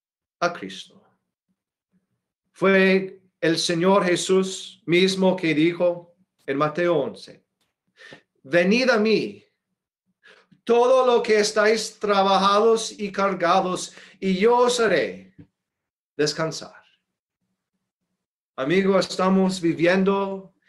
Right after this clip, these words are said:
en un mundo sin paz, sin descanso. Y Cristo está invitando al pecador, "Venga,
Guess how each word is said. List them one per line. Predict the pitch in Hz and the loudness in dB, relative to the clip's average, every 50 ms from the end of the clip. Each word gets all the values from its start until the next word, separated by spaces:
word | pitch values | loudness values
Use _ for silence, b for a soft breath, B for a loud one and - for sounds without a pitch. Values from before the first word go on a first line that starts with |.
| _ _ _ | _ _ _
en | - 147 147 | -4 -2 -2
un | 175 180 175 170 | 0 -2 -2 0
mundo | 175 202 220 233 233 220 226 233 214 | 0 2 2 2 0 0 0 2 2
sin | 202 - 202 214 208 202 190 - | 0 0 0 0 0 -2 -4 -4
paz, | - 175 185 214 226 226 - - - | -2 0 2 2 2 0 0 -4 -4
sin | - 196 202 208 202 190 B B B | -2 0 0 0 0 -2 B B B
descanso. | - 165 165 165 - - - 202 202 196 190 190 190 - 123 101 - - _ _ _ _ _ _ _ _ _ _ _ _ _ _ _ _ _ _ _ B B B B B | -4 -2 -2 -2 -2 -2 0 2 2 2 0 -2 -6 -8 -12 -14 -16 -20 _ _ _ _ _ _ _ _ _ _ _ _ _ _ _ _ _ _ _ B B B B B
Y | B 208 190 185 - | B -6 -6 -4 -6
Cristo | - - 208 233 247 247 254 - - 254 233 | -6 -4 -2 -2 -2 -2 -4 -2 0 2 2
está | 220 214 214 - 220 220 | 2 2 0 0 0 0
invitando | 214 202 202 202 196 190 220 202 202 208 208 202 185 156 127 110 104 - - _ _ _ _ _ _ _ _ b b b b b | 2 2 0 -2 0 2 2 2 2 2 0 0 -2 -4 -6 -8 -10 -12 -18 _ _ _ _ _ _ _ _ b b b b b
al | - 180 180 180 175 160 - - | 0 2 2 2 2 -2 -4 -2
pecador, | - 233 214 233 233 196 143 117 107 98 95 92 - - _ _ _ _ _ _ _ _ _ _ _ _ _ _ _ _ _ _ _ _ _ _ _ _ | 0 0 2 2 2 0 0 0 -4 -6 -10 -16 -20 -20 _ _ _ _ _ _ _ _ _ _ _ _ _ _ _ _ _ _ _ _ _ _ _ _
"Venga, | - 147 165 156 131 117 101 85 78 - _ _ | 0 0 2 2 0 -2 -8 -14 -18 -20 _ _